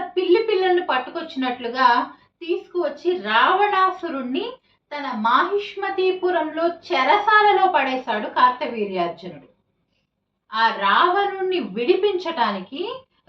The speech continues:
రావణుడి తాత పులస్య బ్రహ్మ దిగి వచ్చాడు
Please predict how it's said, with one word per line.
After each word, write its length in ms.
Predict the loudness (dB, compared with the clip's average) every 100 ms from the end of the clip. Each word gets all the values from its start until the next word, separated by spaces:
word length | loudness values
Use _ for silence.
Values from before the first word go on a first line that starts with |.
| -8 -2
రావణుడి 600 | 2 2 2 0 2 2 0 -8 -4
తాత 320 | -2 -2 -2 -6 -8 -10
పులస్య 460 | -6 -4 -6 -4 -2 2
బ్రహ్మ 240 | 2 2 -4 -4
దిగి 180 | 0 0
వచ్చాడు 380 | 0 -4 -6